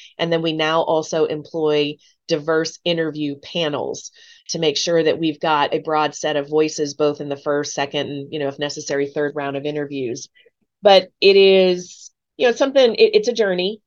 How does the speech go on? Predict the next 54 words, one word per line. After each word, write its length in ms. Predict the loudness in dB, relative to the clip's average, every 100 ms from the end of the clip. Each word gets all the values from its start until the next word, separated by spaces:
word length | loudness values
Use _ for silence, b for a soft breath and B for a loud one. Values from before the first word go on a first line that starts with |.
| _
We're 260 | -4 -2 -2
certainly 380 | -2 -4 -2 -2
not 260 | -2 -4
perfect, 580 | -2 -4 2 2 2 -6 _ _ -2
but 80 |
I 60 | 0
think 120 | 0
we've 100 | -2
been 180 | -4 -2
very 240 | 0 -2
proud 360 | -2 -2 0 0
of 100 | 0
what 200 | -2 -2
the 100 | -4
D 220 | -6 -8
E 60 | -6
and 80 | -4
I 200 | -4 -6
team 300 | -8 -8 -6
has 120 | -6
done 360 | -4 -4 -4 -6
to 300 | -4 -4 -4 B B -10
create 400 | -2 2 2 2
awareness 480 | 0 -2 -2 -4
and 120 | -6 -6
change 400 | -4 -4 -6 -6
inside 420 | -6 -4 -4 -2
the 100 | -2
organization, 760 | -2 -4 -6 -4 -4 -4 -6
as 220 | -4 -6
well 260 | -2 -2 0
as 140 | -2
kind 180 | -4 -10
of 60 | -6
how 140 | -6
we 120 | -4
show 300 | -4 -2 0
up 180 | 0 0 -4
in 120 | -6
the 80 | -6
communities 580 | -4 -6 -4 -2 -2
that 160 | 0 -2
we 120 | -2
serve. 400 | -2 0 0 0
As 160 | -2 -2
an 100 | -4
example, 580 | -2 -4 -2 0 -2 -4 B B
we 180 | -4 -4
do 340 | -2 0 0
invest 500 | -2 -4 0 0 0
a 60 | -6
lot 400 | -2 0 2 0 -2
in 340 | -4 -4 -4
diverse 500 | -6 -2 -2 -2 -12